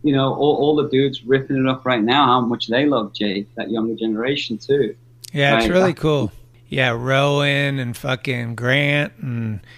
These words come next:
Speaker 2: Figgy
Speaker 1: Yeah.
Speaker 2: and all these dudes that would just go on every skate rock trip and just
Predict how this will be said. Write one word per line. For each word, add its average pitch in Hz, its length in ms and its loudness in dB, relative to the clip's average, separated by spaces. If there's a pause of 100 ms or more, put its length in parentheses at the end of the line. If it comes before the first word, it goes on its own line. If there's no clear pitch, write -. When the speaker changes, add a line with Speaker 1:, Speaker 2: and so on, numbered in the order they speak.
(160)
Speaker 2:
Figgy 151 380 0
Speaker 1:
Yeah. 139 120 4
Speaker 2:
and 127 180 0
all 147 220 4
these 139 260 -2
dudes 143 420 -2
that 139 160 -2
would 135 240 -2
just 127 400 -6
go 156 160 2
on 135 200 -2
every 151 440 0
skate 151 380 -2
rock 143 320 0
trip 151 420 0
and 135 120 -2
just 135 220 -2